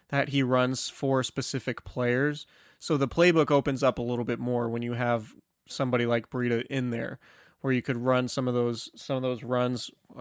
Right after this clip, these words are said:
the, the outside zone stuff specifically that maybe, I mean, you can run them with Tevin Coleman, but maybe they're a little bit more effective with Breida, who's, who's a little bit faster,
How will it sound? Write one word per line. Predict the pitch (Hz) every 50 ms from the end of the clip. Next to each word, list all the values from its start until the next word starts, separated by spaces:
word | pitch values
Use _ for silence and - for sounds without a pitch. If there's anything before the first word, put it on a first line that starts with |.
| 131 -
the, | 135 135 127 -
the | 131 139 135
outside | 131 131 127 - 135 123 123 110
zone | 127 131 123 127
stuff | - - 135 120
specifically | - - - - - - 165 160 - 151 - 143 135 131
that | 123 127 120 - - - - - - - - - - _ _ _ _ _ -
maybe, | - 190 214 214 214 214 190 - -
I | 170
mean, | 170 180 185
you | 180 175
can | - - 180 180 175 175
run | 175 156 151 151 156
them | 160 156 156
with | 151 139 - -
Tevin | 156 151 139 131 131 123
Coleman, | - 147 143 147 143 135 131 123 120 120 117
but | 104 131 131 127 - - - -
maybe | 147 143 139 139 139
they're | 131 131
a | 131 127
little | 127 127 127 117
bit | 127 127
more | 135 127 123 123
effective | 117 - 127 120 113 - 120 117
with | 127 117 -
Breida, | - 127 123 123 117 117 113
who's, | 123 123 120 117 - -
who's | 180 147 131 120
a | 120 123
little | 127 127 123 120
bit | 113 120 120
faster, | - - 135 127 127 123 - - 123 113 113 113